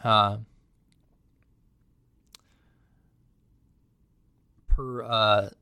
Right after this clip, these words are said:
at Caesar Sports on Twitter,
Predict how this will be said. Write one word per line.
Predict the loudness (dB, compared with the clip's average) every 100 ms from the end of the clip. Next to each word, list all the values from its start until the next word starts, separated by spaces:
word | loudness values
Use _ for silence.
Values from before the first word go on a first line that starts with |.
| -2
at | 0 0 0
Caesar | 2 2 0
Sports | 0 0 0 0 0 -2 -2 -6
on | -6 -6 -8
Twitter, | -8 -2 0 -2